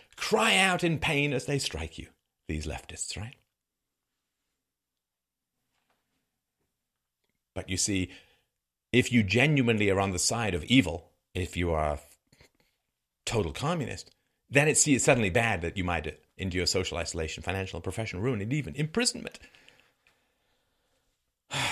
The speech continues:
Again, only empathy for those on the side of evil, not empathy for the victims of that evil, the hundred million plus killed. Uh, estimates go way higher,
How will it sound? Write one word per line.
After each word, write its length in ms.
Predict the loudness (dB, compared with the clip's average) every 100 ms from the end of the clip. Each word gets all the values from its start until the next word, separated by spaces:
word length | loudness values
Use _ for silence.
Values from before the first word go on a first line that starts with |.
| -6 -10 -14 -18 -20 -20 -20 -20 -20 _ _ _ _ _ _ _ _ _ _ _ _ -4 4
Again, 300 | 6 6 4 -10 _ _
only 340 | 6 6 4 4
empathy 520 | 2 2 0 -2 -6 _
for 120 | 2
those 240 | 4 4
on 100 | 4
the 80 | 0
side 240 | 2 2 2
of 80 |
evil, 280 | 2 2 -2 -4 -10
not 400 | 0 4 4 0 _
empathy 340 | 0 0 0 -2
for 100 | 2
the 60 |
victims 340 | 2 2 -2 2
of 200 | 2 4
that 120 | 2 0
evil, 220 | -4 -6
the 80 | -6
hundred 260 | -2 -2 -2
million 300 | -2 -4 -8 _ _
plus 280 | -4 -2 -4
killed. 380 | -4 -6 -6 -6 -6
Uh, 140 | -4 -2
estimates 320 | 0 2 -2 -2
go 120 | 0
way 200 | 2 2
higher, 300 | 0 -2